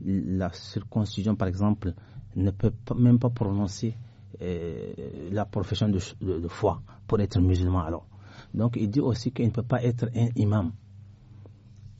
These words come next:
Donc pour lui, c'est la même chose pour l'excision de la, de, de, de la femme aussi. Il en fait une obligation. Mais il y a d'autres catégories de,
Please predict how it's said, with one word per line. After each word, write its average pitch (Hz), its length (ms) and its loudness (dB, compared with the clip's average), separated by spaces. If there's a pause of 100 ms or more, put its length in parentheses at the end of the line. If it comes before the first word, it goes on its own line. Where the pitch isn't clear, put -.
Donc 120 200 6 (460)
pour 147 120 6
lui, 185 340 8 (500)
c'est - 160 4
la 120 80 10
même 143 160 10
chose 131 240 4
pour 120 140 2
l'excision 104 400 6
de 95 100 2
la, 82 240 -4
de, 82 240 -6
de, 85 120 -6
de 87 100 -6
la 92 140 -6
femme 98 300 -2
aussi. 90 280 -6 (340)
Il 110 200 2
en 104 100 2
fait - 220 0
une 131 160 4
obligation. 90 520 -2
Mais 147 300 8 (1040)
il 113 140 2
y 170 60 10
a 214 100 10
d'autres 147 340 2
catégories 110 420 0
de, 101 120 0